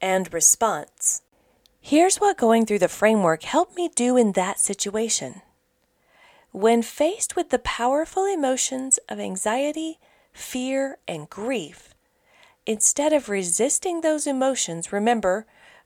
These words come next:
what we resist persists, I allow those emotions, and I ask myself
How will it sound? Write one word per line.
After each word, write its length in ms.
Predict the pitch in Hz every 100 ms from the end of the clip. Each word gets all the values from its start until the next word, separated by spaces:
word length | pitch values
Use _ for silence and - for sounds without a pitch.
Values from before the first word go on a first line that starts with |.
| -
what 260 | 180 196
we 120 | - 247
resist 680 | 277 277 339 269 269 -
persists, 840 | - 208 - 233 160 - - - - _ _ _ _ _ _ _ _ _
I 100 | 196 208
allow 640 | 196 185 190 208 285 311
those 260 | 220 170
emotions, 720 | 165 160 147 - 143 139 - -
and 160 | 240 285
I 140 | 339 -
ask 340 | 320 392 -
myself 600 | 381 370 - 240 226 -